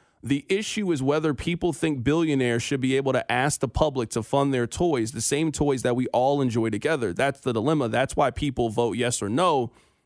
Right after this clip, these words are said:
I don't mean this to sound callous, and maybe in some examples I am incorrect, but I just assume that we pay taxes on most of the things that we have.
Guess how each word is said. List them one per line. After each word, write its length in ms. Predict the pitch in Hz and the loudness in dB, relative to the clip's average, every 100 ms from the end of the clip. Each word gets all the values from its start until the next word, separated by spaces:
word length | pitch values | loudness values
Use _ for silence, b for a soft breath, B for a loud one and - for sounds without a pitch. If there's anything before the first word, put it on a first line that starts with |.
| b _ _ _ _ _ _ _ _ _ _ _ | b _ _ _ _ _ _ _ _ _ _ _
I 200 | - 175 | 2 2
don't 300 | 175 262 247 | 2 0 0
mean 360 | 160 170 208 196 | 0 0 0 0
this 300 | 165 151 - | 2 2 2
to 240 | - 143 | 0 0
sound 400 | 123 147 139 120 | 2 4 2 2
callous, 680 | - 147 147 139 127 - - - | 0 2 4 2 0 0 0 0
and 220 | 127 123 | 0 2
maybe 380 | 131 160 156 143 | 2 0 0 0
in 80 | 123 | 2
some 260 | - 143 | 2 2
examples 560 | 131 120 127 120 113 113 | 0 0 0 0 -2 0
I 140 | 113 | 0
am 100 | 110 | 0
incorrect, 560 | 110 107 98 185 170 - - | -2 -2 0 0 0 -2 0
but 260 | 131 110 - _ _ _ _ _ _ _ _ _ _ _ | 2 0 -6 _ _ _ _ _ _ _ _ _ _ _
I 160 | 165 254 | 2 2
just 300 | 339 453 269 | 2 0 2
assume 460 | 226 - 233 233 | 2 4 2 2
that 180 | 208 180 | 2 0
we 100 | 196 | 0
pay 240 | 175 190 175 | 0 0 0
taxes 540 | 180 185 190 208 170 | 2 2 2 0 2
on 240 | 175 151 | 2 2
most 340 | 151 175 190 202 | 2 2 2 0
of 120 | 175 | 0
the 100 | 156 | -2
things 420 | - 175 175 151 | 0 0 2 2
that 180 | 151 147 | 2 2
we 140 | 143 | 0
have. 800 | 117 156 190 139 87 71 - - | -4 0 2 2 2 -4 -10 -20